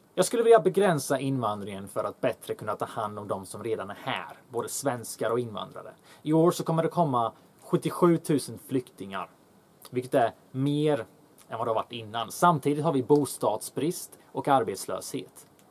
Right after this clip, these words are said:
Hur ska det kunna gå ihop? Vi kommer bara skapa fattiga, miserabla människor.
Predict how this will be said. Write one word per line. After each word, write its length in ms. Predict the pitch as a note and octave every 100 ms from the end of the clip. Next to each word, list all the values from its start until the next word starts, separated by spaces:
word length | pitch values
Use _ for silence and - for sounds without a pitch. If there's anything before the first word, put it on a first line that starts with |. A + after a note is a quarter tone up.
| _ _ _ _ _ _ _ _
Hur 120 | - G3
ska 140 | A#3
det 100 | G3
kunna 200 | F3 E3+
gå 160 | D3 C3
ihop? 320 | B2+ - - - _ -
Vi 100 | D3
kommer 160 | G3
bara 140 | F#3+ F3
skapa 280 | - E3 -
fattiga, 580 | - E3 - B2+ A#2+
miserabla 640 | A#2 - - B2+ F#2+ A2+ C3
människor. 460 | A#2 - - -